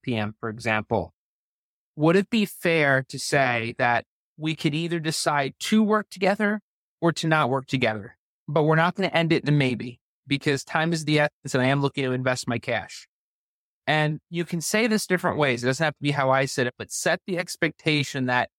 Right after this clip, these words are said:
Wednesday at five P M or whatever that appointment is, is a decision-making moment. That even if it's a no, we're still friends. But we want to, Mister and Missus Seller,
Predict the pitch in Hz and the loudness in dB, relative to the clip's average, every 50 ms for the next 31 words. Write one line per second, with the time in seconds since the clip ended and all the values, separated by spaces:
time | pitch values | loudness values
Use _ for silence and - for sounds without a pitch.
0 | _ _ _ _ - 131 147 156 170 175 160 180 165 160 160 - 170 156 156 156 | _ _ _ _ -4 0 0 2 2 2 2 2 2 2 2 0 0 0 0 -2
1 | - _ - 143 135 135 131 127 131 139 143 147 147 151 143 135 131 123 - 147 | -4 _ -6 -4 -4 -2 -2 0 2 2 2 2 2 2 2 2 0 0 -2 -2
2 | 139 135 131 127 120 113 120 117 120 - - 120 - - - 160 151 147 156 147 | -2 -2 -4 -6 -8 -12 -10 -12 -10 -6 -6 -4 -2 0 0 2 2 2 2 2
3 | 143 143 143 139 - 127 131 127 120 123 110 113 110 92 92 - - _ _ _ | 4 2 2 0 -2 -6 -8 -6 -6 -4 -4 -4 -6 -8 -12 -14 -16 _ _ _
4 | _ _ _ _ _ _ - 151 139 127 - _ _ _ _ _ - 202 220 233 | _ _ _ _ _ _ -2 0 0 0 -4 _ _ _ _ _ -2 2 2 2
5 | 233 226 240 220 202 - 196 - - 180 160 147 156 156 170 208 214 196 160 127 | 4 2 2 0 0 -2 -6 -8 -6 -4 -4 -2 0 4 4 6 6 6 4 4
6 | 110 113 - - - 143 151 143 - - - 165 147 139 - - - 147 127 113 | 2 -2 -6 -6 -2 0 0 0 0 0 0 0 0 0 -2 -2 0 0 0 0
7 | 85 76 73 - - - - _ _ _ _ - 151 143 139 - - _ _ _ | -2 -8 -14 -12 -12 -12 -14 _ _ _ _ 2 2 4 2 2 -2 _ _ _
8 | _ _ _ _ - 151 175 180 185 185 170 165 165 165 165 165 160 - - - | _ _ _ _ -8 -6 -4 -4 -4 -4 -4 -2 -2 -2 -2 -4 -8 -12 -12 -10
9 | 156 147 143 135 135 127 - - 143 135 131 127 - - 131 - - - 131 131 | -10 -10 -8 -8 -10 -10 -8 -4 -2 -2 -2 -2 -4 -6 -8 -6 -2 0 0 2
10 | 127 123 127 - | 2 2 0 0